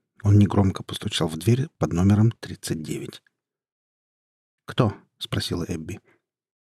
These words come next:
«Управляющий», — ответил он ей. Дверь раскрылась, и человек, который так походил на помещенный в газете фоторобот Митчелла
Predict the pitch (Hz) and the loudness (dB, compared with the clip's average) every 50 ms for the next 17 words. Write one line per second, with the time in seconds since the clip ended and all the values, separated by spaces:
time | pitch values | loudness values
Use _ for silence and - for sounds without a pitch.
0 | _ - 87 92 107 104 101 101 101 95 - - - - - - - - _ - | _ -8 -4 0 2 2 4 4 2 2 0 -4 -8 -10 -10 -14 -20 -18 _ -12
1 | - - 80 80 - 78 78 78 76 76 82 73 78 - - _ _ _ _ _ | -10 -8 -8 -10 -10 -10 -10 -8 -10 -10 -10 -14 -16 -18 -20 _ _ _ _ _
2 | _ _ _ _ _ _ _ _ _ _ _ _ _ _ _ _ _ - - 104 | _ _ _ _ _ _ _ _ _ _ _ _ _ _ _ _ _ -4 0 2
3 | 113 131 120 - 107 113 - - - 123 139 143 151 143 - - - _ - 110 | 2 2 2 2 0 0 0 0 0 2 4 4 4 2 0 -4 -8 _ -6 -2
4 | - - 104 110 110 110 107 90 - - - - - - - - 95 95 92 _ | 0 2 4 4 4 4 4 2 0 -6 -14 -12 -10 -8 -4 -2 -2 -2 -2 _
5 | - - - - - - 107 - 107 104 104 110 101 87 87 90 - 98 101 101 | -4 -4 -4 -4 -4 -8 -4 -2 -2 0 2 2 2 2 0 -2 0 2 2 2
6 | - - 101 104 98 92 82 - - 95 92 - 90 - - - - - - - | 2 2 4 4 4 4 2 0 -2 -2 -2 -2 -4 -4 -6 -10 -10 -10 -6 -4
7 | 95 - 92 85 82 85 - - - - - 92 - - - - - - | -2 0 0 -2 -2 -6 -10 -10 -8 -2 -2 -2 -2 -2 -6 -4 -4 -6